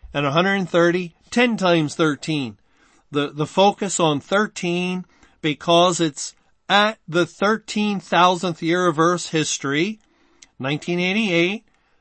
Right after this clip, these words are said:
that the spiritual famine that the historical famine in,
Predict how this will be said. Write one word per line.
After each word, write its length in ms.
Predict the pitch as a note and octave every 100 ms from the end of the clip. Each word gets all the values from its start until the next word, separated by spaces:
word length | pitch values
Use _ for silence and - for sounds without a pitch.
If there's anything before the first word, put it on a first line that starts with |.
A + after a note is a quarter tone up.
| _ C#3
that 460 | B2 D#3 E3 G#3+ _ _ _ _
the 200 | C#3 D3+
spiritual 760 | D3+ - - C4+ B3+ - G#3+ F3+
famine 720 | - D#3 C#3+ C#3+ F#3 A#3+ A#3+ _ _ C#3
that 220 | D#3+ D#3+ -
the 180 | D3+
historical 680 | D3 E3 - G#3+ A#3+ A#3 F3+
famine 380 | D3 D#3 D3+ D3+
in, 300 | C#3+ C3 A#2